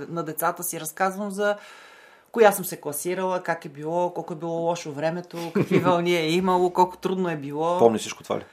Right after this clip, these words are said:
Speaker 1: Ми, разбира се, един
Speaker 2: Помниш ли?
Speaker 1: спортист всичко си помни.
Speaker 2: Примерно регатата в Люцерн през, а, не, не знам с коя година, че еди си какво си. Помниш?
Speaker 1: Ми, голяма част от, а, състезанията си ги спомням. Спомням си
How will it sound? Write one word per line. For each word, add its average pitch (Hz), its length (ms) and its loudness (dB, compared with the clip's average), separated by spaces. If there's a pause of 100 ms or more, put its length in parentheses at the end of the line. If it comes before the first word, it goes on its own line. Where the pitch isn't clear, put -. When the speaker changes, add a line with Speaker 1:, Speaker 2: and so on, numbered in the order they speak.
(300)
Speaker 1:
Ми, 226 240 -6
разбира 214 360 -4
се, - 160 -4
един 165 160 -4
Speaker 2:
Помниш 226 220 -4
ли? 247 40 -8
Speaker 1:
спортист 269 460 -6
всичко - 460 -6
си - 160 -14
помни. 156 380 -2
Speaker 2:
Примерно 127 280 6
регатата 117 500 8
в 107 120 -6
Люцерн 110 400 4
през, 104 300 -2
а, 110 40 2 (120)
не, 104 100 -2
не 104 160 -4
знам 104 160 4
с - 40 -12
коя 98 140 2
година, 104 360 -2
че - 140 0
еди 285 240 2
си - 100 -8
какво - 200 -6
си. 370 120 -10 (260)
Помниш? 220 260 -4 (500)
Speaker 1:
Ми, 196 120 -2
голяма 240 380 2
част 269 260 2
от, - 240 -12
а, 185 220 2
състезанията 214 680 -2
си 233 140 -8
ги 220 100 -8
спомням. 220 720 -2
Спомням 214 400 -6
си 208 180 -8